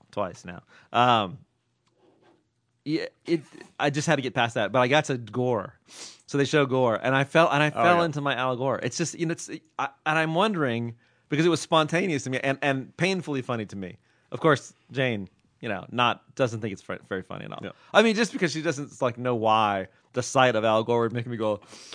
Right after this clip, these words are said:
Speaker 1: "Let me tell you about some, my, my actual name is Albert, not Alan."
Speaker 2: <laughs>
Speaker 1: So
Speaker 2: I could barely make it through the tunnel into the stands because I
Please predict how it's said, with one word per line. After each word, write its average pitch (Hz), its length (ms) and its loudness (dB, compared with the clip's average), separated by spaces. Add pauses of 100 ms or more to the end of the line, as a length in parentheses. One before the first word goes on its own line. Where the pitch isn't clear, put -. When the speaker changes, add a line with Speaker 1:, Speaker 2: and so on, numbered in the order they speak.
(340)
Speaker 1:
"Let 185 200 6
me 151 120 6
tell 156 280 4
you 120 140 4
about 107 380 2
some, 98 380 -8 (760)
my, 233 240 4
my 175 240 6
actual 139 240 -2
name 127 220 2
is 107 200 -2
Albert, 104 640 2
not 120 300 -4 (120)
Alan." 104 560 -2
Speaker 2:
<laughs> - 40 -20 (440)
Speaker 1:
So - 160 -12 (300)
Speaker 2:
I 156 120 2
could 139 260 0
barely 185 320 4
make 156 260 2
it 147 100 0
through 151 200 0
the 113 320 -2 (480)
tunnel 110 580 -4
into 120 220 -6
the 107 200 -4
stands 117 680 -4
because 104 460 -10
I - 20 -6